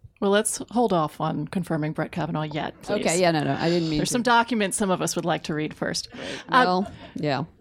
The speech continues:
Speaker 1: So let me, f-, I, I could talk about the Supreme Court and the Heller case for a long time, and I promise I won't do that.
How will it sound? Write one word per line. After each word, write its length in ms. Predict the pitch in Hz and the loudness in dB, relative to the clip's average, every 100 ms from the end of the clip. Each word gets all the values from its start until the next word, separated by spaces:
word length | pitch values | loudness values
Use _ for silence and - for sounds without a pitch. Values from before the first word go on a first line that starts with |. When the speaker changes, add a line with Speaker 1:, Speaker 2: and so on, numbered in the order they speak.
| - - - | -20 -12 -2
Speaker 1:
So 200 | - 277 | 2 4
let 200 | 294 339 | 4 2
me, 160 | 339 | 0
f-, 260 | - - - | -4 -16 -10
I, 300 | - - - - | -4 -2 -2 2
I 140 | 226 | 2
could 160 | 254 294 | 2 2
talk 220 | 254 233 | 2 2
about 180 | 233 214 | 0 -2
the 60 | |
Supreme 380 | 196 214 226 202 | -2 0 2 2
Court 280 | 185 208 196 | 2 2 4
and 80 | 175 | 2
the 60 | |
Heller 260 | 175 196 185 | 0 2 2
case 260 | 208 180 - | 0 -2 0
for 100 | 185 | 2
a 60 | |
long 240 | 180 185 180 | 4 2 2
time, 280 | 196 185 | 0 0
and 80 | 175 | 2
I 60 | 165 | 0
promise 480 | - 214 190 175 175 | 0 0 2 2 0
I 100 | 165 | 0
won't 300 | 170 165 - | -2 -2 -2
do 200 | 180 170 | 0 2
that. 220 | 151 | 0